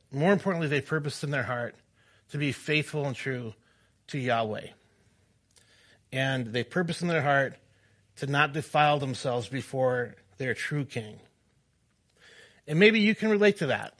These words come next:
And I know Sam talked about that. We talked a little bit about that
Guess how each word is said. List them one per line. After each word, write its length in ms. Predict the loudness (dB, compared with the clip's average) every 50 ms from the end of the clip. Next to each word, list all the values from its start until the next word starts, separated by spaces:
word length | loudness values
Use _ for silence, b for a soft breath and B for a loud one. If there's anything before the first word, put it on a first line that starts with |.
| -18 -12 -8
And 140 | -8 -6 -4
I 140 | -2 0
know 380 | 0 2 2 2 0 -2 -6 -8
Sam 260 | -8 -6 -4 -4 -2 0
talked 240 | 0 0 0 0
about 180 | 0 -2 0 4
that. 180 | 6 6 6 4
We 120 | 2 0
talked 240 | 2 2 2 2 0
a 20 |
little 160 | -4 -2 -2
bit 100 | 0 0
about 260 | 2 2 2 2 4 4
that 340 | 4 4 4 4 0 b